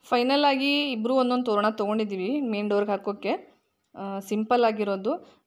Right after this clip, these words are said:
ನಾನು main ಡೋರ್ಗೆ ಯಾವುದೂ ಹಾಕೇ ಇರಲಿಲ್ಲ, ತುಂಬ ಖಾಲಿ ಖಾಲಿ ಅನ್ನಿಸ್ತಾ ಇತ್ತು. So medium ಆಗಿರೋದು ತೊಗೊಂಡಿದ್ದೀನಿ ಒಂದನ್ನು.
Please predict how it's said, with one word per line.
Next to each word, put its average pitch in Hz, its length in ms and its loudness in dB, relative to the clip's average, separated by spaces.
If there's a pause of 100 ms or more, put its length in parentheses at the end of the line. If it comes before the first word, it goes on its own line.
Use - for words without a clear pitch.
ನಾನು 226 420 0
main 247 280 2
ಡೋರ್ಗೆ 269 260 4
ಯಾವುದೂ 220 260 4
ಹಾಕೇ 240 360 2
ಇರಲಿಲ್ಲ, 233 240 4
ತುಂಬ 247 260 -2
ಖಾಲಿ 247 280 2
ಖಾಲಿ 240 240 2
ಅನ್ನಿಸ್ತಾ 226 300 0
ಇತ್ತು. 220 340 -2
So 233 460 0
medium 233 320 0
ಆಗಿರೋದು 247 760 0
ತೊಗೊಂಡಿದ್ದೀನಿ 202 480 -2
ಒಂದನ್ನು. 175 600 -6